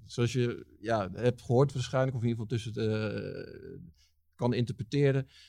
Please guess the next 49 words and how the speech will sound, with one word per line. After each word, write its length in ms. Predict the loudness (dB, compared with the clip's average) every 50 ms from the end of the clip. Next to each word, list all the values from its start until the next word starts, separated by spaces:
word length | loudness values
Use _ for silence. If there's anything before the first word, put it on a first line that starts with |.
| _
Kijk, 220 | _ 2 2 2 2
het 160 | 0 -2 -2
boek 240 | 0 -2 -2 -4 -8 _
is 200 | -8 -8 -6 -6
voor 120 | -6 -4
mij 360 | 0 0 2 2 0 -2 -4 -10
geen 240 | -10 -6 -4 -2 -2
doel 180 | 0 0 0
op 100 | 0 -2
zich. 440 | -2 -2 -2 -2 -2 -4 -8 -16 -18 _ _ _ _ _ _ _
Dus 100 | _ -2
ja, 140 | 2 2 2
dat 160 | 2 2 -2 -4 -8
boek 400 | -16 -20 -20 -8 -6 -6 -2 0
is 180 | 0 0 2
er. 140 | 2 0 0
Ik 80 | 0 0
ben 120 | -2 -2
er 100 | -2 -2
trots 300 | -2 -4 -4 -4 -4 -10
op. 120 | -10 -10
Ik 80 | -10 -8
vind 140 | -6 -6 -8
het 100 | -4 -2
prachtig 380 | -2 -2 -2 -4 -10 -14 -10
eruit 220 | -6 -2 -2 -2 -2
zien. 180 | 0 -2 -2
Dat 200 | 0 -2 -4 -4
is, 120 | -8 -12 -14 _
daar 220 | -16 -6 -4 -4
gaat 220 | -2 0 0 0 0
het 140 | 0 -2 -2
even 180 | -4 -2 0
niet 120 | 2 2 2
om. 160 | 2 0 -2 -6 _ _ _ _ _ _ _ _ _ _ _ _ _
Maar 420 | _ -2 2 4 6 6 6 4 2
het 160 | -2 -4 -4
is 120 | -6 -2
een 120 | 0 2 2
middel. 380 | 2 2 2 0 -2 -4 -8 -14 _ _ _ _ _ _ _ _ _ _ _ _ _
Kijk, 160 | -6 -4 0
waar 140 | 0 0 2
het 100 | 2 2
mij 180 | 2 2 2
om 140 | 0 -2 -2
gaat, 460 | -4 -4 -4 -2 -2 -2 -4 -4 -8 -10
is 220 | -6 -6 -6 -4 -4
dat 180 | -6 -6 -4
mensen 720 | -2 0 0 0 0 -2 -4 -4 -4 -4 -4 -6 -10 -12 -16